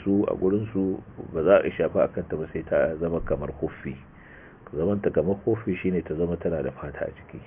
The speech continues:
To, wannan sharaɗin da suka sanya babu wani abu da yake tabbatar da shi na nassi. Haka nan waɗanda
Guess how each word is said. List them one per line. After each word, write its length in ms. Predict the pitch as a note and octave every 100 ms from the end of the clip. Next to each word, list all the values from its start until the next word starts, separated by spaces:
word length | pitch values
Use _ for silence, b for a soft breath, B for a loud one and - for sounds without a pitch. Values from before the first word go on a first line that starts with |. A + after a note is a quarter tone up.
| - - - - -
To, 60 | D2+
wannan 160 | F2 F2
sharaɗin 380 | G2 F#2+ G#2+ F#2+
da 80 | E2+
suka 180 | - F2+
sanya 280 | G#2 F2+ F2
babu 260 | A2+ A#2+ E2
wani 120 | E2+
abu 220 | C2 D#2
da 80 | D2+
yake 260 | D2 - -
tabbatar 400 | C2 C2 - C#2+ C2
da 80 |
shi 200 | C2 - C#2 - B B B B B -
na 100 | D#3
nassi. 360 | A2 - - - - - -
Haka 200 | G#2 G2+
nan 280 | F2 F2+ G2
waɗanda 280 | G2 - D#2